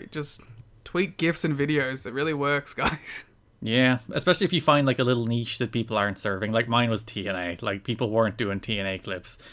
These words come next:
Speaker 2: So I would post T N A clips, and they would do really well. And now it's, it's not even, like, the thing people know me for anymore on the internet, which is kind
Speaker 1: Yeah,
Speaker 2: of
Speaker 1: now they know
Speaker 2: weird.
Speaker 1: you as the, the guy who hates W W E.
Speaker 2: <laughs>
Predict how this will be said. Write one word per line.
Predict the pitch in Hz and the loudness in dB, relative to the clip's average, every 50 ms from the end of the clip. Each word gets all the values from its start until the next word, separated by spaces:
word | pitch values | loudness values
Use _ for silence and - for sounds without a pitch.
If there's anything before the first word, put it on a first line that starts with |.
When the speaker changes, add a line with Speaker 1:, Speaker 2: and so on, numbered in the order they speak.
| - - _ | -20 -20 _
Speaker 2:
So | - - 107 | 0 4 6
I | 107 117 | 8 8
would | 123 139 131 | 8 6 6
post | - 160 170 165 - | 6 6 4 6 4
T | - 208 | 2 4
N | 220 247 | 4 6
A | 277 277 | 4 4
clips, | - - 101 - - - - - | 2 0 -4 -4 -6 -10 -14 -6
and | - 147 139 131 | -2 0 2 4
they | 147 151 | 4 4
would | 160 160 - | 4 4 4
do | 160 170 170 | 4 4 4
really | 175 175 185 196 | 6 6 6 6
well. | 196 208 214 170 110 101 - - | 6 8 8 6 6 4 2 0
And | 127 127 127 | 2 4 4
now | 139 156 160 151 147 - - | 6 6 6 6 4 2 0
it's, | - - - - - - | -2 -2 -2 -6 -10 -6
it's | 123 127 - - - - - | -6 -6 -6 -8 -12 -12 -4
not | 147 135 143 165 175 | 0 2 4 4 4
even, | 147 131 123 113 | 2 0 0 0
like, | 107 101 98 - - _ _ - - - - _ - | 0 -4 -6 -8 -12 _ _ -20 -20 -20 -20 _ -6
the | 123 113 107 98 | 0 2 2 2
thing | - - - 131 131 127 117 | 2 2 4 4 4 4 2
people | - 123 117 113 101 98 | 0 -4 -4 -2 0 2
know | 104 110 147 | 2 4 4
me | 156 143 101 | 4 2 0
for | - - 104 92 95 | 0 -2 0 0 0
anymore | 90 98 92 92 95 92 95 92 | 0 -2 -4 -2 -2 -2 -2 -2
on | 92 92 95 | -4 -4 -6
the | 101 95 107 | -4 -2 -2
internet, | 110 - 101 98 92 87 87 - - - _ | -2 -2 -2 -2 -2 -2 -2 -4 -10 -14 _
which | - 123 113 - | -4 -2 -2 -2
is | 113 | -2
kind | - - - 120 151 147 | -2 -2 0 2 2 4
Speaker 1:
Yeah, | 147 156 | 4 4
Speaker 2:
of | 165 | 4
Speaker 1:
now | 180 | 4
they | 170 | 4
know | 170 170 | 6 6
Speaker 2:
weird. | 165 160 | 6 6
Speaker 1:
you | 156 156 | 8 8
as | 147 143 135 135 - | 6 6 4 0 -2
the, | - 139 135 135 131 127 143 156 165 - _ - | -2 -2 0 0 -2 -4 -6 -8 -16 -20 _ -8
the | - 147 | -6 -2
guy | 139 143 143 135 | 0 0 0 0
who | 139 | 0
hates | 135 139 135 135 135 - - | -2 -4 -4 -4 -4 -6 -6
W | 139 135 135 131 131 127 131 135 - - | -6 -6 -4 -4 -6 -6 -6 -8 -2 2
W | |
E. | - 185 | 2 2
Speaker 2:
<laughs> | - | 4